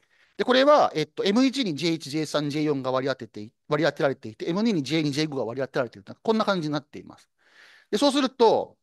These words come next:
このなんか上に書いてある、このジェイ一からジェイ六に対する最適スケジュールの割り当てと、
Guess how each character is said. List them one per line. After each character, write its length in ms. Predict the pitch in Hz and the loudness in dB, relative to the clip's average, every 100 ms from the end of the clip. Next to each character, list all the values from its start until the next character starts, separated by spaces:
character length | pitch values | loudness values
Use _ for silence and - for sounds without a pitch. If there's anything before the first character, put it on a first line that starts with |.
| _ - | _ -6
こ 100 | 220 | -2
の 40 | |
な 40 | |
ん 40 | 226 | -2
か 60 | 196 | 0
上 160 | 247 302 | 0 2
に 260 | 285 262 - | 2 0 0
書 100 | 269 | 0
い 80 | 247 | 0
て 180 | 143 127 | -2 -4
あ 80 | |
る、 340 | 147 180 110 - | -2 -4 -4 -8
こ 100 | - | -6
の 240 | 175 170 - | -2 -2 -4
ジ 120 | 151 247 | -4 -2
ェ 40 | |
イ 40 | |
一 120 | 262 - | -2 0
か 100 | 147 | -2
ら 60 | |
ジ 100 | 202 | 2
ェ 40 | 214 | 0
イ 20 | |
六 160 | 220 | 0
に 80 | 190 | -4
対 140 | 139 127 | -6 -8
す 80 | |
る 40 | 139 | -6
最 160 | 151 | -6
適 140 | 147 139 | -6 -10
ス 100 | - | -4
ケ 100 | 151 | -4
ジ 120 | 151 | -2
ュ 60 | 120 | -6
ー 20 | |
ル 220 | 101 - - | -8 -12 0
の 320 | 220 135 - _ _ _ - | 2 2 -4 _ _ _ -2
割 160 | 165 | 2
り 60 | 180 | 2
当 60 | |
て 120 | 175 151 | 0 -6
と、 400 | - 196 113 | 2 2 2